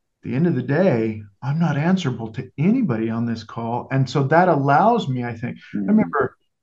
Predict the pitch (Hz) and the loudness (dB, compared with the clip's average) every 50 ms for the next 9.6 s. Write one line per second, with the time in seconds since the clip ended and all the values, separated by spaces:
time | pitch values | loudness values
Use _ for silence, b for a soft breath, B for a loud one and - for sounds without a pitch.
0 | _ _ - 135 135 135 135 135 131 127 104 - - - - - - - 101 113 | _ _ -4 -2 0 2 2 2 0 -2 -4 -6 -8 -12 -16 -16 -14 -10 -6 -4
1 | 135 131 135 139 143 147 151 147 147 147 - - - 156 147 143 135 127 113 - | -2 0 2 4 4 4 4 4 2 0 -2 0 4 4 6 6 4 2 0 2
2 | 135 131 139 143 139 - - - 135 131 120 123 127 131 139 147 135 127 120 131 | 4 4 4 4 4 0 -2 -2 0 0 0 0 0 2 2 2 2 2 0 -2
3 | 127 110 - - 127 127 123 131 127 127 127 - 143 135 131 131 - - 120 120 | -4 -6 -4 -4 -4 -2 -2 -2 -2 -4 -4 -2 -2 0 0 -2 -2 -4 0 2
4 | 139 131 135 135 - 135 135 135 135 131 - - 147 143 139 - 120 117 113 - | 2 2 2 0 -2 0 2 2 2 0 0 -2 -2 -2 -2 -4 -6 -8 -10 -12
5 | _ _ _ _ _ _ _ _ - 156 165 165 170 156 139 - - - _ _ | _ _ _ _ _ _ _ _ 0 4 6 6 6 4 2 -2 -8 -14 _ _
6 | _ _ _ _ _ _ _ _ _ - - - 139 - - - - 226 233 226 | _ _ _ _ _ _ _ _ _ -12 -4 -2 -2 -2 0 2 2 4 4 4
7 | 160 135 127 123 123 123 120 123 - 135 110 - 131 120 - 127 131 127 131 131 | 2 2 2 4 4 4 4 2 0 -4 -4 -4 -6 -6 -4 -2 -2 0 -2 0
8 | - 151 147 147 156 175 180 185 175 180 170 170 156 143 - 156 147 143 139 135 | 2 0 2 2 4 4 6 6 6 6 6 4 4 2 -2 -2 0 0 2 0
9 | 131 - - - 123 120 123 123 120 110 104 | 0 -2 -6 -8 -6 -4 -4 -4 -4 -6 -8